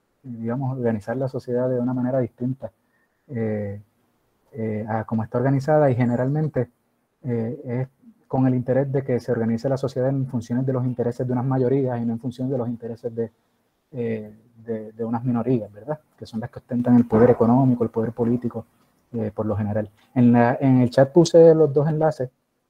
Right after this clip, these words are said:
para los, los, eh, estudios del Puerto Rico Ace Problems a Puerto Rico Broken Pledge, están digitalizados en la, eh, biblioteca de la Universidad de Michigan. El único inconveniente que tienen esos enlaces es que, pues, tiene que ir página por página para que aparezca el formato en P D F,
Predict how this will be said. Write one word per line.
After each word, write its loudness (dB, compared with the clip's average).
para -6
los, -20
los, -8
eh, -10
estudios 0
del 2
Puerto -4
Rico -2
Ace -2
Problems 0
a -2
Puerto -4
Rico -4
Broken 0
Pledge, -2
están -4
digitalizados -2
en -2
la, -4
eh, -2
biblioteca -2
de 0
la 0
Universidad 0
de 2
Michigan. -2
El -2
único 2
inconveniente 0
que 2
tienen -2
esos -2
enlaces -4
es -4
que, -2
pues, -8
tiene -4
que -2
ir -8
página -2
por -4
página -2
para -6
que -4
aparezca -8
el -8
formato -8
en -6
P -4
D 0
F, -6